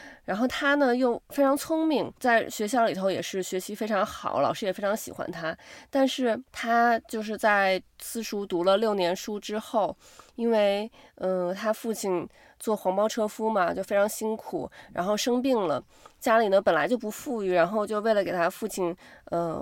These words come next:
花钱治病，就欠了很多的债。其实我感觉这个故事很像现在就是演艺圈有很多人，其实我现在可能比较少，觉得八九十年代很多演艺圈的人也是因为家里因为欠债，然后走上了演艺圈的道路。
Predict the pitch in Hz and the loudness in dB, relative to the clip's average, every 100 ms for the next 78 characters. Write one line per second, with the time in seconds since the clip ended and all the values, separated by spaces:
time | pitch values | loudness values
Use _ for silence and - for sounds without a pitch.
0 | - - 214 208 185 190 214 233 202 180 | -8 -2 -2 2 0 0 -2 0 0 2
1 | 180 180 - 226 185 - 123 185 202 190 | 0 0 0 2 2 0 -2 -2 -2 0
2 | 247 190 - - - 320 294 285 262 302 | 0 0 -6 -12 2 6 8 8 6 4
3 | 226 196 196 _ _ _ _ - _ _ | 6 6 4 _ _ _ _ -20 _ _
4 | 285 262 254 226 226 196 285 254 311 294 | 0 2 4 4 2 4 4 4 4 4
5 | 262 220 180 233 240 226 170 196 277 247 | 4 2 0 -2 0 2 2 2 4 6
6 | 247 254 180 196 208 185 190 302 - _ | 6 2 2 2 4 2 2 -4 -6 _
7 | - 180 - - 330 240 185 196 180 208 | -10 -10 -4 4 6 6 4 6 4 4
8 | 156 175 - - 233 262 254 269 294 - | 2 2 -2 -2 0 2 2 2 0 0
9 | 202 202 226 202 - - - 226 220 262 | 0 2 2 0 -2 -14 -6 2 6 8
10 | 196 180 - 240 208 190 202 180 208 240 | 6 4 2 4 6 6 6 2 6 8
11 | 262 247 233 208 156 - - - 240 233 | 10 8 6 4 -2 -6 -12 2 4 4
12 | - 226 214 247 202 175 208 202 196 165 | 4 2 4 6 6 6 4 4 2 4
13 | 202 196 180 131 170 214 196 196 190 170 | 4 4 2 0 0 2 2 4 4 2